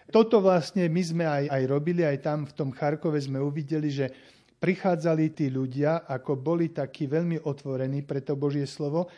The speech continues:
ale videli sme ich neradostnú situáciu, takže sme organizovali to sociálne centrum, aj konkrétnu pomoc tým biedným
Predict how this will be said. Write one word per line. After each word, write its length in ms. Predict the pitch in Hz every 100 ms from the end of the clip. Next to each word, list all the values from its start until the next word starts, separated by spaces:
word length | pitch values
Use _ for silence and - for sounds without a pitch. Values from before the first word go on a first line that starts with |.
| - -
ale 240 | 135 139
videli 320 | 143 170 180
sme 240 | 160 151 151
ich 100 | 139
neradostnú 640 | 147 143 156 147 - 127
situáciu, 720 | - 120 135 123 123 - 156
takže 320 | 151 131 135
sme 240 | 139 143 143
organizovali 640 | 170 151 143 135 123 120
to 160 | 120 131
sociálne 500 | 156 - 143 131 123
centrum, 320 | - 147 147 151
aj 140 | 131
konkrétnu 480 | 165 160 160 135 139
pomoc 400 | 147 151 139 - -
tým 220 | - 135
biedným 340 | 135 143 143